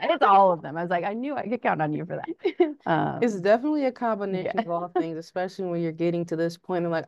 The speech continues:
Speaker 2: "I'm ready to get out of here.
Speaker 1: Mm-hmm.
Speaker 2: This is an A P course.
Speaker 1: Mm-hmm.
Speaker 2: There's a lot going on." I'm just like, it's just so much to,
Speaker 1: Yeah.
Speaker 2: to take in with it.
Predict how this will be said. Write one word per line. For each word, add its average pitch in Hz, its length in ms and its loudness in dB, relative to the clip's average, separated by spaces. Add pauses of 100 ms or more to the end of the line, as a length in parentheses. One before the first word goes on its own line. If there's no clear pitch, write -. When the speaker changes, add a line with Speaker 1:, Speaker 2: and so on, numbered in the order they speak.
Speaker 2:
"I'm 220 380 4
ready 190 200 4
to 180 80 2
get 170 160 2
out 165 200 2
of 170 100 -2
here. 170 320 -4
Speaker 1:
Mm-hmm. 175 340 2
Speaker 2:
This 208 140 4
is 185 80 -6
an 180 160 0
A 190 200 0
P 185 240 -8
course. 175 460 -4
Speaker 1:
Mm-hmm. 156 220 -6
Speaker 2:
There's 208 180 2
a 156 80 2
lot 170 440 4
going 170 280 -4
on." 156 280 -2
I'm 170 120 -2
just 170 280 -6
like, 156 280 2
it's 170 160 -6
just 170 320 -6
so 165 220 4
much 147 340 -4
to, 180 60 -2
Speaker 1:
Yeah. 156 220 2
Speaker 2:
to - 120 -8
take 165 340 -6
in 170 240 -8
with 170 160 -18
it. - 200 -10